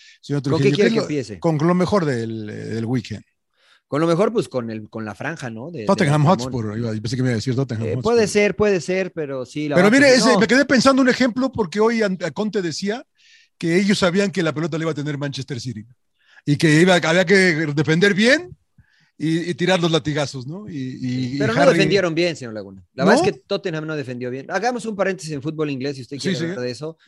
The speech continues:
Speaker 1: No, nomás
Speaker 2: Creo que
Speaker 1: quería decir
Speaker 2: Tottenham
Speaker 1: por-
Speaker 2: no defendió bien, creo que Manchester City defendió peor,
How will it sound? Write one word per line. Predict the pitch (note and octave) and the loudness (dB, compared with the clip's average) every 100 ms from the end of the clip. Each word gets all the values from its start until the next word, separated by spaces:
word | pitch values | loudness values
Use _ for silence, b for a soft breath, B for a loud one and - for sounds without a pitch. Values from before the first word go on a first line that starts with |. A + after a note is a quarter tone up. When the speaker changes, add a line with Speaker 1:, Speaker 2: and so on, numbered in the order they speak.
| b G#3+ | b -10
Speaker 1:
No, | G#3+ | -8
nomás | A3 G#3 | -4 0
Speaker 2:
Creo | G3 | 0
que | |
Speaker 1:
quería | F3 | 0
decir | E3+ G#3+ | 2 2
Speaker 2:
Tottenham | A3 F3 | 2 0
Speaker 1:
por- | F#3 | -2
Speaker 2:
no | F#3+ | -2
defendió | F#3 D#3 D3+ D#3+ | -2 -4 -2 -2
bien, | D#3+ E3+ | -4 -6
creo | D#3 D#3 | -8 -8
que | C#3+ | -6
Manchester | C3 D#3 D#3+ C3+ B2 | -6 -6 -8 -10 -10
City | C#3+ C#3+ | -10 -8
defendió | C#3+ B2 A#2+ A2+ C3+ C#3 | -6 -6 -8 -6 -6 -6
peor, | A#2+ B2 C3 - | -2 2 2 0